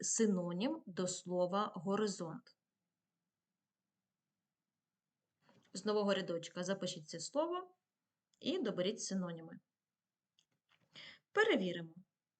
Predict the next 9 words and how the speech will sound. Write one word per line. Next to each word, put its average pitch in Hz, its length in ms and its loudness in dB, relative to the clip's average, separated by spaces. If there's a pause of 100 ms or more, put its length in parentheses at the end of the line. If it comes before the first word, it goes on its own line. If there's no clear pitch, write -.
(400)
Слово 302 300 2
горизонт 330 480 4
має 311 480 2 (380)
дванадцять 196 760 2
синонімів. 202 720 4 (1700)
Одні 370 320 2
з 302 60 2
них — 285 320 2
обрій, 185 720 0